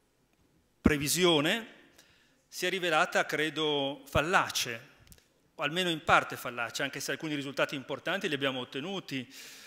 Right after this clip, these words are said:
eh, indiscutibilmente, anche in quest'ultima legislatura appena finita.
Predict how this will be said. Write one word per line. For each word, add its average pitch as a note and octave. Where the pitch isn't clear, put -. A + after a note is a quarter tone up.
eh, B2+
indiscutibilmente, D#3
anche G3
in D#3+
quest'ultima D#3
legislatura C#3+
appena C3+
finita. A#2+